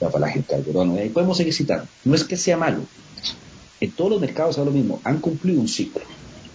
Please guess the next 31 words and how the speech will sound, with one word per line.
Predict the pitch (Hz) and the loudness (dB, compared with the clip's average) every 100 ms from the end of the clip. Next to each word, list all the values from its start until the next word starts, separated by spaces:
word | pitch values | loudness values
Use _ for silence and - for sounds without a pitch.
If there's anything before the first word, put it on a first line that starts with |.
| - - - - - - - | -20 -20 -20 -20 -20 -12 -2
Creo | 190 190 | 2 2
que | - | 0
después | 98 95 120 117 | -2 0 0 2
de | 135 | 2
este | - | 2
gobierno, | 147 151 160 139 95 92 | 2 2 4 2 0 0
de | 165 | -2
este | 226 190 | 2 2
gobierno | 123 101 147 165 127 90 - | 2 2 2 2 2 -2 -4
que | 82 | -8
viene, | 87 131 147 92 90 - - - 98 | -2 2 2 2 -2 -6 -12 -4 0
ese | 135 | 0
ciclo | 120 131 - 135 | 2 0 2 0
empieza | 123 - 113 120 | 0 0 2 2
a | |
agotarse | 117 113 113 113 113 | 0 2 2 4 0
y | |
tiene | - 110 113 | 0 0 0
que | 110 101 | 2 2
darle | 95 101 | 2 0
espacio | 98 - 98 - 110 - - | -2 2 4 4 2 2 2
a | |
otro | 85 87 104 | 0 0 0
ciclo, | - - - 87 - - - - - | 2 2 2 -2 -4 -8 -8 -10 -2
que | 110 | 0
es | 104 | 0
este | 113 - 123 | 0 0 2
montón | 117 - 117 113 | 2 0 2 2
de, | 110 110 - | 2 0 -4
de | 104 107 107 107 107 - | 0 2 2 2 0 0
políticos | 131 120 131 147 160 - | 0 0 0 0 0 -2